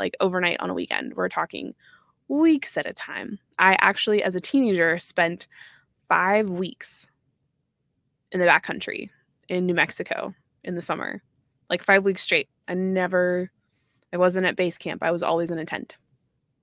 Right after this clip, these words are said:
It was, it was amazing. Like, I would go back anytime. So, um, that will be a story for another day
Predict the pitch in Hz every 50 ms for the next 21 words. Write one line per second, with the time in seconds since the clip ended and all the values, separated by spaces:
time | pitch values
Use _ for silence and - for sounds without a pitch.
0 | _ _ _ _ _ _ - - _ - - - - - - - - - - _
1 | _ _ _ - 208 208 208 196 185 185 - - - _ _ _ _ _ _ 190
2 | 185 185 180 185 180 170 165 151 143 127 196 - - _ _ _ - - - -
3 | - 165 175 180 185 180 185 170 165 - - - 180 185 - 214 - - - -
4 | 226 - _ - - _ _ - - 226 185 175 185 190 - - - - - 220
5 | 214 214 208 208 196 190 180 - - - 214 208 208 196 196 196 202 202 202 190
6 | 202 196 196 190 175 - 180 180 180 185 - - 185 185 180 180 180 190 - -
7 | 180 180 180 185 185 180 185 180 185 190 196 208